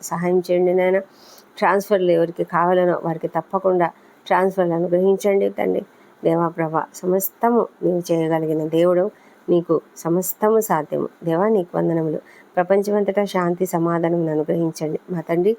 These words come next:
యుద్ధ వాతావరణం ఎక్కడా లేకుండా చేయమని ప్రార్థిస్తున్నాము. ఇజ్రాయెల్ దేశంను దీవించండి తండ్రి. మా ప్రభు, యెరూషలేమును దీవించి వారి నగరులలో క్షేమం, వారి ప్రాకారములలో నెమ్మదిని దయచేయమని ప్రార్థిస్తున్నాము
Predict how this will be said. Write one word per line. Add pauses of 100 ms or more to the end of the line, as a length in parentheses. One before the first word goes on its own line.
(1120)
యుద్ధ
వాతావరణం
ఎక్కడా
లేకుండా
చేయమని
ప్రార్థిస్తున్నాము. (380)
ఇజ్రాయెల్
దేశంను
దీవించండి
తండ్రి.
మా
ప్రభు,
యెరూషలేమును
దీవించి (420)
వారి
నగరులలో
క్షేమం,
వారి
ప్రాకారములలో
నెమ్మదిని
దయచేయమని
ప్రార్థిస్తున్నాము